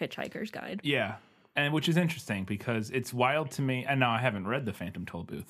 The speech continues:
Speaker 2: but
Speaker 1: Mm-hmm.
Speaker 2: if you like The Phantom Tollbooth, it would be weird that there would be something you wouldn't like, at least from the sound of it, that you would be like, "I hate it." To me, I don't know. I just
Speaker 1: Um,
Speaker 2: love The Hitchhiker's Guide so much. Are they different?
Speaker 1: I
Speaker 2: That
Speaker 1: th-
Speaker 2: much different in cer-, a certain way?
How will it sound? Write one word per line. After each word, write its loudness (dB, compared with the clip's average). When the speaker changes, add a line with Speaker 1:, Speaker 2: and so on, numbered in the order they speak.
Speaker 2:
but -2
Speaker 1:
Mm-hmm. -4
Speaker 2:
if -2
you 4
like 2
The -2
Phantom -4
Tollbooth, -6
it -6
would 0
be 2
weird 0
that -4
there -2
would -2
be -4
something -6
you -6
wouldn't -8
like, -14
at -6
least -4
from -2
the -4
sound -6
of -10
it, -16
that -10
you -6
would -10
be -12
like, -12
"I -16
hate -14
it." -20
To -4
me, 0
I 0
don't 0
know. -6
I 2
just 2
Speaker 1:
Um, 2
Speaker 2:
love 2
The -4
Hitchhiker's -4
Guide -4
so -4
much. -4
Are 0
they 4
different? -2
Speaker 1:
I 4
Speaker 2:
That 4
Speaker 1:
th- -4
Speaker 2:
much -2
different -4
in -2
cer-, -2
a -4
certain -4
way? 0